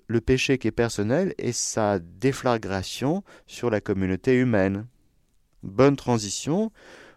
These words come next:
pour maintenant accéder à ce deuxième chapitre qui a pour titre justement la communauté humaine,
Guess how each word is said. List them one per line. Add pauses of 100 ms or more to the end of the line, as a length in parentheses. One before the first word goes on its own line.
(260)
pour
maintenant (520)
accéder
à
ce
deuxième
chapitre (1300)
qui
a
pour
titre
justement
la
communauté
humaine,